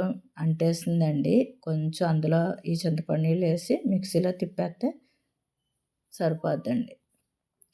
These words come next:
తిప్పడం అంటే మిక్సీలో తిప్పడం కాదండి, అందులో వాటర్ వేసి చుట్టూ చేయి పెట్టి స్పూన్తో కానీ తీసేస్తే మొత్తం దానికి ఉన్న కారం, జీలకర్ర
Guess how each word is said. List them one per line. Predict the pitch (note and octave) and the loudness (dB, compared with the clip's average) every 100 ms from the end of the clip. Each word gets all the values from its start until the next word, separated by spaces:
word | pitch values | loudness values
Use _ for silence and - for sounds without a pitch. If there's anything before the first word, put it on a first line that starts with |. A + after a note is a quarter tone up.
| _ - | _ -8
తిప్పడం | C#3 D3+ D#3+ | -2 4 6
అంటే | E3 F#3 | 6 4
మిక్సీలో | E3+ D#3+ - E3 E3+ | 2 0 2 4 4
తిప్పడం | F3 F3 F3 | 2 2 0
కాదండి, | F3 E3 E3 D#3 | 4 4 6 4
అందులో | D3+ D#3 F3 | 2 4 4
వాటర్ | D3+ D3+ E3+ | 4 2 2
వేసి | D#3+ D#3+ - A#3+ | 2 0 -2 -4
చుట్టూ | - F3 - E3+ | -2 -4 -2 -6
చేయి | E3 E3 E3+ | -2 -2 0
పెట్టి | E3+ E3+ - C4+ C#4+ _ _ - | -4 -4 -2 -4 -4 _ _ -20
స్పూన్తో | - E3 E3 D#3+ E3 | -4 0 2 2 0
కానీ | E3 E3+ E3+ | 2 -2 0
తీసేస్తే | D#3+ E3 E3+ - C#4 - _ _ _ _ - | -2 -2 -6 -4 -6 -6 _ _ _ _ -8
మొత్తం | D#3 - E3+ E3 | -8 -6 -2 0
దానికి | D#3+ E3+ D#3+ | 0 0 -2
ఉన్న | D3+ D#3+ | 0 -2
కారం, | D#3+ F3 E3 D#3 D#3 - _ - | 0 -2 0 0 -2 -4 _ -6
జీలకర్ర | D#3+ D3+ D3+ D#3 D#3 | -2 -2 -2 -2 0